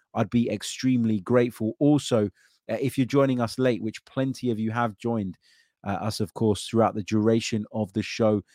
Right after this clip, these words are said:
uh, I've decided to start my own personal YouTube channel as well, uh, on which I'll be discussing all sorts of football topics outside of Arsenal. All the Arsenal stuff will stay here, but I am doing loads of work now on other clubs, on other games, and I wanna be able to share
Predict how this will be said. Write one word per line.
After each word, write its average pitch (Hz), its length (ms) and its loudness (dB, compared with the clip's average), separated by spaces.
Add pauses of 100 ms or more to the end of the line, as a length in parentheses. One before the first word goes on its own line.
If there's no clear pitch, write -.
(320)
uh, 107 160 0
I've 110 100 -2
decided 131 380 2
to 123 100 -10
start 117 240 0
my 113 200 0
own 107 120 -2
personal 139 520 2
YouTube 107 440 -4
channel 107 400 -2
as 104 240 -2
well, 113 380 4 (480)
uh, 101 180 -6
on 120 180 0
which 117 300 -2
I'll 113 160 0
be 110 160 -2
discussing 113 680 -2 (360)
all 139 200 6
sorts 131 360 0
of 113 80 -2
football 110 340 -2
topics - 520 -2
outside 131 580 4
of 113 120 0
Arsenal. 107 440 0 (260)
All 139 160 6
the 143 120 8
Arsenal 127 320 6
stuff 107 300 -2
will 107 100 -6
stay 104 260 -2
here, 104 280 0 (480)
but 117 160 2
I 120 140 4
am 131 160 4
doing 117 200 4
loads 120 240 0
of 113 80 -2
work 110 200 0
now 104 260 -6
on 95 160 -8
other 104 160 -8
clubs, 123 400 2
on 101 140 -6
other 95 160 -6
games, 127 420 2
and 107 80 0
I 107 40 0
wanna 127 180 0
be 123 100 0
able 107 160 -2
to 110 120 -8
share 110 420 2